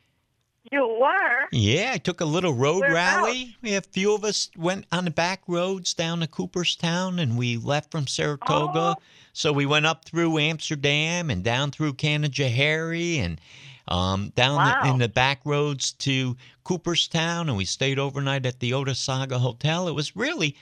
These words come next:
Speaker 2: it was a fun day. Something that I don't do much. Basically, just get in the car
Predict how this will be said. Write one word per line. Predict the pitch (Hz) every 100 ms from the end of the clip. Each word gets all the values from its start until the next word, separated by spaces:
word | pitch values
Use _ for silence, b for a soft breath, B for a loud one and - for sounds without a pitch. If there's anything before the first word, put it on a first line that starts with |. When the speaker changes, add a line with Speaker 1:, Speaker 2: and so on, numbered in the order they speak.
| B 165
Speaker 2:
it | 220
was | 208
a | 202
fun | - 262 247
day. | 262 143 B B
Something | - 226 240 262 208
that | 202
I | 185
don't | 175 196 180
do | 202 185
much. | 131 82 - -
Basically, | 170 185 190 - 131
just | 98 165 180 -
get | 165
in | 156
the | 147
car | - 135 127 127